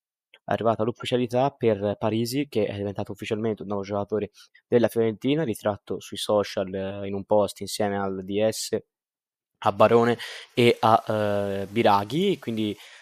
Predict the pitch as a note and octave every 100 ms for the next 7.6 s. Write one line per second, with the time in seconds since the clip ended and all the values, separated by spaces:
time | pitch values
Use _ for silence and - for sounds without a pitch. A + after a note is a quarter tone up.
0 | _ A#2+ A2+ A#2 A2 A2 A2 B2 B2 A2+
1 | A#2 A#2 A#2 A2 A2+ G#2 G2+ G#2+ A2 A2
2 | G#2+ - G#2+ - G#2 - - G#2 G#2 G#2+
3 | A2+ G2+ - G#2 - G#2 G#2 - _ _
4 | - A2 G#2 - A2 G#2 G2+ G2+ G2 G#2
5 | A2 G#2 - B2+ B2+ D#3 F#3 F3 A#2 G#2+
6 | _ A2 G#2 G#2 G2+ G2+ - A2+ - A#2+
7 | A2+ - A2 A2+ A2 G#2